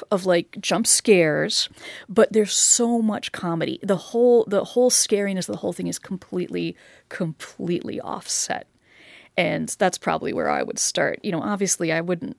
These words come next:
recommend showing your <laughs> children, you know, really terrifying things. But you could also go to classic film. You know, I feel like there are some films that, to be culturally literate, it would help. You know, Jaws is another good example of that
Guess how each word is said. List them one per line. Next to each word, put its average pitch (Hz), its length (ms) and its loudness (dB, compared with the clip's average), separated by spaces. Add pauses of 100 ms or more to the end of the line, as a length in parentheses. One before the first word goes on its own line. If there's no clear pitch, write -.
recommend 180 460 -8
showing 165 280 -6
your 175 120 -6
<laughs> 240 40 -6
children, - 760 4 (260)
you 254 80 4
know, 220 140 12
really 202 340 6
terrifying 165 760 -2
things. 160 560 -2 (560)
But 202 340 6
you 302 140 4
could 320 100 2
also 311 240 4
go 247 180 2
to 214 60 2
classic - 480 -4
film. 214 420 -6 (120)
You 196 100 -4
know, 180 140 -2
I 175 100 0
feel 185 300 0
like 165 500 0
there 180 240 0
are 170 60 2
some 160 260 -2
films 160 400 -2
that, - 180 -4 (140)
to - 80 -10
be 170 100 -8
culturally 160 560 -6
literate, 170 380 -4
it 202 60 -2
would 190 160 -4
help. 185 360 -4
You 196 40 -4
know, 170 120 -2
Jaws 170 480 -2
is 160 120 -8
another 160 240 -4
good 165 180 -4
example 208 460 -6
of 214 100 -6
that 214 320 -2